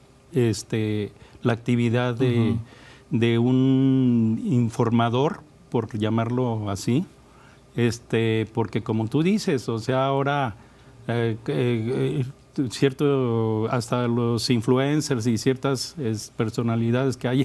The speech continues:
Speaker 1: en las redes de comunicación,
Speaker 2: Ujú.
Speaker 1: este, n-, no tienen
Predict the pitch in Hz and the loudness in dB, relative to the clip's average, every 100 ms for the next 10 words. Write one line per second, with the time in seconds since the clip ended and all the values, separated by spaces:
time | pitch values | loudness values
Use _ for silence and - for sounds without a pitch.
0 | - 131 110 120 127 131 127 123 123 123 | 0 -2 0 0 0 0 -2 0 0 0
1 | 135 135 123 110 110 - - - - - | 0 0 0 0 -4 -8 -20 -20 -20 0
2 | 120 117 - 120 120 120 117 117 117 113 | 0 0 -2 -2 0 2 2 2 0 -2
3 | 117 135 131 127 156 135 139 147 151 147 | -4 0 4 4 2 2 2 0 0 2
4 | 156 151 147 123 | 2 2 2 2